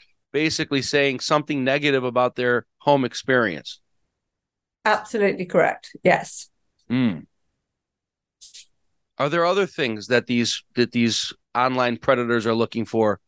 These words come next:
Speaker 1: besides just, "I hate my life"?
Speaker 2: I, I think that that is one of the, the, the principal ones, because when a, when a teenager is not happy and not having a good time at home, it's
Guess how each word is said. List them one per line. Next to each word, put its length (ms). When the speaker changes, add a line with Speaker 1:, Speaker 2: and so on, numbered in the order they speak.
Speaker 1:
besides 440
just, 240
"I 100
hate 180
my 140
life"? 380
Speaker 2:
I, 280
I 140
think 480
that 400
that 200
is 220
one 220
of 100
the, 640
the, 420
the 120
principal 520
ones, 320
because 340
when 220
a, 240
when 180
a 100
teenager 480
is 140
not 460
happy 800
and 240
not 300
having 340
a 60
good 260
time 280
at 100
home, 460
it's 340